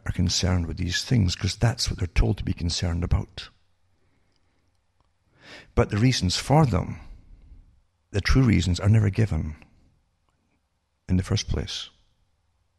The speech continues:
After all, if governments truly wanted to stop terrorism, the answers as to how to do it are all in front of them. They know this. Terrorism is obviously a useful tool. Back in the nineties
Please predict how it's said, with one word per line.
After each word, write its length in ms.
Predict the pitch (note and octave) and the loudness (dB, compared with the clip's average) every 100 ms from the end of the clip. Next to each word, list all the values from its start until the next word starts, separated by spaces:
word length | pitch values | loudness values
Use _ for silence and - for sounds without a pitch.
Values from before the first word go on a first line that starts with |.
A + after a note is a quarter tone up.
| _ _ _ _ - | _ _ _ _ -2
After 280 | B2 - G2+ | 2 2 2
all, 260 | G#2+ A2+ - | 4 4 4
if 160 | G2 | 0
governments 400 | G2+ A#2+ G#2+ F2+ | 2 2 2 0
truly 280 | - - G2 | -2 2 2
wanted 500 | F#2 F2+ A2+ A#2+ D#2 | 4 4 2 2 -4
to 100 | - | -4
stop 340 | - E2 E2 - | -4 -2 -2 0
terrorism, 640 | - A2 G#2 E2+ G2 E2+ - _ _ _ _ _ _ _ - _ _ _ _ - - _ _ _ _ | 2 4 4 0 -4 -8 -14 _ _ _ _ _ _ _ -20 _ _ _ _ -20 -20 _ _ _ _
the 220 | - G2+ | -2 2
answers 480 | F#2 A#2+ B2 F#2 F#2 F#2+ | 4 4 4 2 0 -2
as 320 | - - F#2 | -8 -6 -4
to 120 | - | -2
how 180 | E2 G2 | 2 2
to 100 | F2+ | 2
do 240 | D#2+ A#2+ C#3+ | -2 0 0
it 140 | - F2+ | -2 0
are 120 | F#2 | 2
all 140 | G#2 | 2
in 80 | F2 | 2
front 300 | - E2+ A2 | 0 0 2
of 100 | G2 | 0
them. 100 | F2+ | 2
They 120 | C#3+ | 6
know 220 | E3 F#3 | 6 6
this. 600 | E3 E2+ - - - - - _ _ _ - - - - | 4 0 -4 -8 -8 -10 -16 _ _ _ -20 -20 -20 -2
Terrorism 580 | - A#2+ A#2+ - F#2+ G2 | 2 4 4 4 2 2
is 140 | G2+ - | -2 -2
obviously 640 | F#2 F2 F2+ F2+ F2+ F2 - - | 0 0 0 0 0 -2 -8 -2
a 40 | |
useful 420 | F#2 F#2+ - F#2 | 0 0 -2 -2
tool. 300 | - - G2+ F#2 - - _ _ _ _ _ _ _ _ - - - - | 0 0 0 0 -8 -20 _ _ _ _ _ _ _ _ -20 -20 -20 -2
Back 200 | - D3 | 0 4
in 80 | A#2 | 6
the 60 | F#2 | 6
nineties 680 | F2+ B2 - F2+ F2 - | 6 6 4 0 0 -4